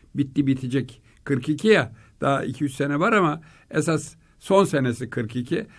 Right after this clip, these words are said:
Ondan sonrakinde işaret dönüşe geçiyor. Temmuz ortasında çırılçıplak edip çöplüklere, çöplükteki sineklere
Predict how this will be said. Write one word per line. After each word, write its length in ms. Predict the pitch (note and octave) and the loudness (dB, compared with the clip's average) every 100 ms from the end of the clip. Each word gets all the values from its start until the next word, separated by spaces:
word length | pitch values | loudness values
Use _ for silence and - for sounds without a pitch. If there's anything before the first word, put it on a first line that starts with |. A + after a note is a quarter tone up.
| - | -8
Ondan 300 | - D#3+ D#3 | 0 2 2
sonrakinde 580 | D3 C#3 C3+ D3 D#3+ G#3 | 2 0 0 0 -2 -2
işaret 520 | E3 B2 D#3 C#3+ D#3+ | -4 -4 -6 -8 -8
dönüşe 320 | C#3+ C#3+ C3+ C3+ | -2 -2 0 -2
geçiyor. 440 | A2+ A2 A#2+ - - _ _ _ _ _ - - - _ _ _ - | -2 -4 -12 -12 -16 _ _ _ _ _ -20 -20 -20 _ _ _ 4
Temmuz 420 | G3 G#3 A#3+ A#3+ | 6 8 6 8
ortasında 720 | A3 G3 F3 E3 D3 C3+ A#2+ | 8 8 4 4 2 2 0
çırılçıplak 800 | - G#3 A3 - D3+ D3 C#3 - | 2 2 2 0 0 2 2 2
edip 280 | C#3+ A3 A3 - - _ _ _ | 2 2 -2 -18 -20 _ _ _
çöplüklere, 920 | - G3 G3 G3+ - F3+ F3 D#3 D3+ - - | 4 6 6 -2 -2 0 2 2 -2 -10 -4
çöplükteki 640 | F3 E3 E3 D#3+ E3 D#3 | -4 -2 -4 0 0 0
sineklere 720 | C#3 D3+ E3 E3 E3+ G3 G#3 | 0 2 2 2 0 2 0